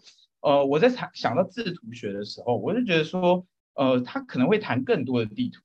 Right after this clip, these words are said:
但其实如果你真的读这本书的话，就是每一章大概都谈到了地图，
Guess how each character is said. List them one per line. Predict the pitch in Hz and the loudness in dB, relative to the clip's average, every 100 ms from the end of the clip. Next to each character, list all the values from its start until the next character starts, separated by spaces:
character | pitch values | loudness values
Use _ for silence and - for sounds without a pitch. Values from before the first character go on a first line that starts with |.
| _ _ _ | _ _ _
但 | 254 254 | 2 2
其 | 247 202 | 4 0
实 | 185 190 | 0 -2
如 | 180 | 0
果 | 214 | 0
你 | 131 | 2
真 | 143 | 2
的 | 151 113 | 0 -2
读 | |
这 | 127 | 0
本 | 127 95 | 0 -2
书 | - - | -10 -8
的 | 117 | -8
话， | - 120 107 | -2 0 0
就 | - | -2
是 | 208 | 0
每 | 196 151 | 2 2
一 | 202 | 2
章 | 240 233 | 2 4
大 | 220 | 4
概 | 185 165 | 2 0
都 | 160 | 0
谈 | - 113 | -4 0
到 | 135 110 | 2 2
了 | |
地 | 107 123 | -2 -8
图， | - | -10